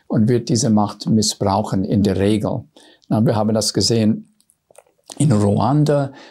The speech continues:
mit den zwei, äh, Gruppen, äh, die vorher friedlich nebeneinander lebte. Dann kam die eine Gruppe,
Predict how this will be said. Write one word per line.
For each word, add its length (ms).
mit 160
den 100
zwei, 300
äh, 680
Gruppen, 600
äh, 200
die 140
vorher 440
friedlich 460
nebeneinander 840
lebte. 380
Dann 200
kam 260
die 120
eine 240
Gruppe, 460